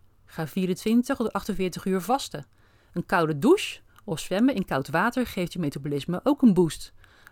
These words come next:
Allemaal methodes die je kunt gaan proberen. In het begin lijkt het best wel spannend, maar al snel zul je merken dat het heel lekker voelt. Oké, we gaan weer terug naar Carla, mijn klant die niet zo happy was. Carla had niet goed in de gaten dat het ging om het flink beperken van de koolhydraten.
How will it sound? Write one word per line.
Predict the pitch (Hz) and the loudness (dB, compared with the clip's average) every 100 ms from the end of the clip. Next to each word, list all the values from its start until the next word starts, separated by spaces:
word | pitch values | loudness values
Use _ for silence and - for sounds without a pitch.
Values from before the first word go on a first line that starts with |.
| _ | _
Allemaal | 285 285 285 | -2 2 2
methodes | 175 - 247 262 247 | 2 0 2 2 0
die | 214 | 0
je | 190 | 0
kunt | 185 170 | -2 -4
gaan | - 143 | -4 -4
proberen. | 139 139 226 262 277 - - - _ | -4 0 2 2 0 -6 -18 -20 _
In | - | -4
het | 170 | -4
begin | 160 - 202 | -2 0 0
lijkt | 180 170 | 0 -2
het | 160 | -2
best | 160 156 | -2 -2
wel | - | -6
spannend, | - 262 302 349 - - - | 0 4 4 4 -2 -12 -4
maar | 165 | -4
al | - | -2
snel | - 240 262 | 0 2 2
zul | 220 180 | 2 0
je | 165 | 2
merken | 180 202 220 | 0 -2 -4
dat | 180 | -4
het | 175 | -4
heel | 160 233 | 0 0
lekker | 196 226 202 | 0 -2 -2
voelt. | 156 156 - - _ _ _ _ _ _ _ _ _ _ _ _ _ _ - | -4 -6 -10 -18 _ _ _ _ _ _ _ _ _ _ _ _ _ _ -8
Oké, | 220 - 175 165 | -6 -4 -2 -2
we | |
gaan | 175 190 | 0 0
weer | 185 | 0
terug | 220 | 0
naar | 196 190 | -2 0
Carla, | 202 180 139 139 | 4 4 2 -4
mijn | - 170 170 | 0 0 0
klant | 233 214 165 | 2 2 2
die | - | 2
niet | 185 | 2
zo | - 202 | 2 0
happy | 196 180 | -2 -4
was. | 135 135 - - _ _ - - _ _ | -6 -6 -10 -14 _ _ -20 -20 _ _
Carla | - 277 294 269 | 0 2 2 2
had | 196 - | 0 4
niet | 262 311 | 4 4
goed | 285 247 | 0 0
in | 185 | 0
de | 170 | -2
gaten | - 247 254 214 | 0 0 0 0
dat | 180 | -2
het | - | -2
ging | 240 262 | 4 4
om | 220 | 4
het | 175 | -2
flink | - 262 277 | 0 4 4
beperken | - 202 202 208 | 4 -2 -2 -2
van | 208 | 0
de | 233 | 0
koolhydraten. | - 370 240 185 147 - | 4 4 4 2 0 -4